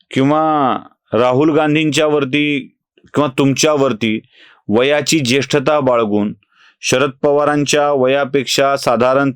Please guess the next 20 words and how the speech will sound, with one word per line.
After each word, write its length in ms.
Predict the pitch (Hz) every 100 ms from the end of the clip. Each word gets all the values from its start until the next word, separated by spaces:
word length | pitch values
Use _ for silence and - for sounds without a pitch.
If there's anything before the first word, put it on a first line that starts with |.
| 143
तीस 180 | 139
पस्तीस 460 | - 131 - 139 -
वर्षांनी 560 | 131 - 131 131 127 113
लहान 260 | 113 139
असलेल्या 460 | 131 120 117 101 98 - _ _ _ _ _
फडणवीसांनी 680 | 113 131 139 135 139 113 107 107 _ _ _ _ -
पवारांना 540 | 120 135 139 139 147
मानाचं 560 | 117 107 123 139 - 147
स्थान 380 | - 147 139
दिलं, 240 | 131 113 107
कारण 280 | 120 120 123
लग्नातलं 560 | 123 120 127 113 117
का, 100 | 107 92
लग्नाचा 440 | 113 120 120 123
कार्यक्रम 460 | 104 98 90 82 76
आहे, 100 | 69 - _ _ _ _ _ -
सरकारी 400 | - 113 113 127
कार्यक्रम 360 | 120 123 117 120
नाही 200 | 117
आहे, 100 | 95